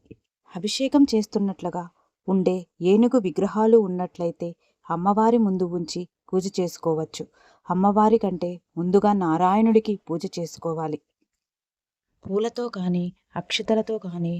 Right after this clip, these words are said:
నారాయణ అష్టోత్తరం చేసుకున్న తర్వాత అమ్మవారికి అష్టోత్తరం చేసుకోవాలి.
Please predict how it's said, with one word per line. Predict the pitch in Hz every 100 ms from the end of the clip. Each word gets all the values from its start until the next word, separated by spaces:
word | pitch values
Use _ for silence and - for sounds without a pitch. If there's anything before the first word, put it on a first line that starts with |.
| 170
నారాయణ | 170 165 175 202 233 233
అష్టోత్తరం | 185 170 - 196 208 202
చేసుకున్న | 190 175 - 175 175
తర్వాత | 165 165 165 165 - 160 _ - _ -
అమ్మవారికి | 160 196 214 180 175 - 170 165 _ _ _
అష్టోత్తరం | 151 - 202 202 202 208
చేసుకోవాలి. | 185 170 - 165 165 160 156